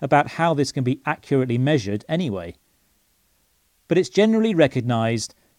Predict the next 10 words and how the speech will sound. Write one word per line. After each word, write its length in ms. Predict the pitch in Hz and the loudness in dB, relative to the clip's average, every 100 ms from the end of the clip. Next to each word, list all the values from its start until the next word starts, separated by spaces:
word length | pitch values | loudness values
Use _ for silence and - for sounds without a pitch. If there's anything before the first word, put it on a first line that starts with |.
| - | -2
that 120 | 143 | 0
a 60 | |
global 460 | 135 147 175 208 180 | 2 4 6 6 2
effort 420 | 127 117 - 113 123 | 0 -4 -4 -6 -6
is 120 | 110 | -4
needed 500 | 131 139 120 98 - _ | 0 0 0 -4 -8 _
to 100 | - | -8
tackle 360 | 139 143 123 113 | -4 -4 -4 -6
climate 420 | - 135 131 110 | 0 2 2 -2
change. 520 | - 110 92 87 - | -4 -4 -4 -12 -18